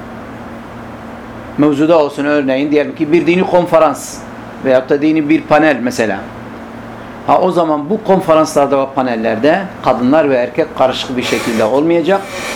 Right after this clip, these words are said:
Erkeklere ayrı bir yer, kadınlara ayrı bir yer oluşturulur ve kadınlar ne yapar? Orada o dini konferansı verecek olan kişiyi dinlemekte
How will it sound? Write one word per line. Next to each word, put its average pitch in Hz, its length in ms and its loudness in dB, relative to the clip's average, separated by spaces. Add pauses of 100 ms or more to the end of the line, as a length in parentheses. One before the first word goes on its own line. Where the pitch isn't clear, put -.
Erkeklere 139 480 4
ayrı 131 420 0
bir 120 100 0
yer, 135 320 2
kadınlara 120 540 2
ayrı 127 260 -4
bir 127 100 0
yer 131 200 2 (100)
oluşturulur 131 560 0 (540)
ve 175 260 4 (300)
kadınlar 151 500 4
ne 180 60 0
yapar? 139 460 0
Orada 151 480 0 (480)
o 170 260 6 (220)
dini 175 300 4
konferansı 143 600 2
verecek 127 380 2
olan 113 180 0 (100)
kişiyi 123 460 0
dinlemekte 151 760 4